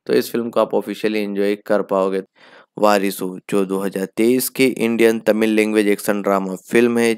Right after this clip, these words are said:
जिसको डायरेक्ट किया हुआ है वामसी पेडिपेली ने। स्टोरी आइडिया वामसी का ही था, जिसके ऊपर डायलॉग, स्क्रिप्टिंग, स्क्रीनप्ले वामसी पेडिपेली, हरी और आशीष सोलोमन ने किया हुआ है।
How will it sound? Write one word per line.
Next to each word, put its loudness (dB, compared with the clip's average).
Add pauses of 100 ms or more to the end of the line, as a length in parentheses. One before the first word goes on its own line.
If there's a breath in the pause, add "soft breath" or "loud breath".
(120)
जिसको 0
डायरेक्ट -2
किया 4
हुआ 2
है 2
वामसी -6
पेडिपेली -2
ने। -10 (100)
स्टोरी 0
आइडिया 2
वामसी -4
का -2
ही 0
था, -2 (500 loud breath)
जिसके 2
ऊपर 4
डायलॉग, 0
स्क्रिप्टिंग, -4
स्क्रीनप्ले -6
वामसी -6
पेडिपेली, -2 (120)
हरी 4
और 0
आशीष -4
सोलोमन 0
ने -2
किया -2
हुआ -2
है। -10